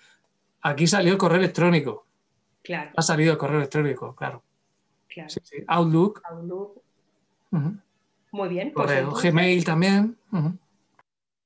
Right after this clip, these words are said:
Speaker 2: En el repaso que acabamos de hacer de, eh, programas y aplicaciones, la, los cuatro, las cuatro patas que necesitamos para validar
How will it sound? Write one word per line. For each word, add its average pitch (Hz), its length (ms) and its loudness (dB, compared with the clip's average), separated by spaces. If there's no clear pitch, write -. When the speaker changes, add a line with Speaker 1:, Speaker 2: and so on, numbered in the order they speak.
Speaker 2:
En 190 140 -2
el 185 100 -4
repaso 208 500 -6
que 240 360 -4
acabamos 226 540 -6
de 233 80 -8
hacer 226 460 -8
de, 190 440 -4
eh, 170 320 -6
programas 180 720 -6
y 180 120 -8
aplicaciones, 240 1000 -8
la, 170 220 -8
los 170 300 -6
cuatro, 214 640 -4
las 175 180 -8
cuatro 202 320 -8
patas 220 320 -6
que 220 100 -8
necesitamos 220 720 -8
para 156 220 -8
validar 156 640 -6